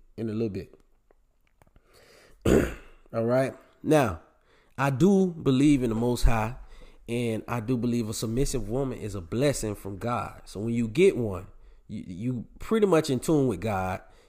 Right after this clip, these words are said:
You, you, you on the right path. That mean you on your purpose. That mean you on your grind.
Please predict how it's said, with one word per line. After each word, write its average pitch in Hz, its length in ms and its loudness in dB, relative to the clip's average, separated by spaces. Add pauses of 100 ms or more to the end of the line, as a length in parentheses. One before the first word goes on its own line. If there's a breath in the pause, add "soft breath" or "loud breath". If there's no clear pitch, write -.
You, 113 280 -2
you, 131 360 -2
you 151 240 4
on 139 80 4
the 120 40 2
right 110 300 0
path. 110 320 -2
That 123 120 0
mean 123 180 0
you 120 160 0
on 104 80 -2
your 95 100 -6
purpose. 139 520 -2
That 113 120 -6
mean 117 160 0
you 113 140 0
on 101 80 -4
your 90 100 -6
grind. 110 540 -4